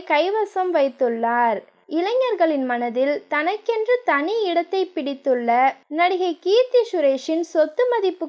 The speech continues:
குறித்த விவரம்தான் தற்போது பார்க்க போகிறோம். இந்த நிலையில் தென்னிந்திய சினிமாவில் முன்னணி நடிகையாக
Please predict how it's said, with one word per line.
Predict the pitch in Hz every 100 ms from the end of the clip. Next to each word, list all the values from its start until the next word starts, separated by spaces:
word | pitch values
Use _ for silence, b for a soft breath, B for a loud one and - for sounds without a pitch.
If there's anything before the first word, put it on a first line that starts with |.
| 311
குறித்த | 294 277 277 262
விவரம்தான் | 277 339 349 285 247 254 277 277 b b
தற்போது | 330 339 - 403 453 508 370
பார்க்க | 311 311 320 311
போகிறோம். | 269 254 240 226 233 233 214 - - 311
இந்த | 392 523 494
நிலையில் | 330 277 262 302 320 - -
தென்னிந்திய | 320 349 480 508 508 466
சினிமாவில் | 339 302 269 254 240 302 311 285
முன்னணி | 330 403 523 508 370
நடிகையாக | 285 311 349 349 339 440